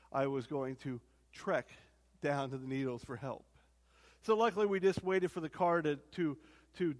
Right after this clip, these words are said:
cool down, and we were able to use some melted ice. By that time, all the ice in our cooler had melted, so we used that to kinda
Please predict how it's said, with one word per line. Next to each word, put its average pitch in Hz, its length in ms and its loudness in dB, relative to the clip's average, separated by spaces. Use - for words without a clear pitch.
cool 196 260 2
down, 175 460 2
and 147 100 -2
we 147 80 -2
were 156 80 0
able 160 160 0
to 151 60 -4
use 156 160 -4
some 123 360 -4
melted 147 460 0
ice. 156 260 0
By 147 120 0
that 143 180 -2
time, 156 160 -4
all 139 120 -2
the 127 100 -2
ice 135 220 -4
in 135 60 -6
our 131 60 -8
cooler 147 300 -8
had 131 140 -4
melted, 131 380 -2
so 151 120 -6
we 143 100 -2
used 139 200 -4
that 143 200 -2
to 127 60 -16
kinda 135 280 -6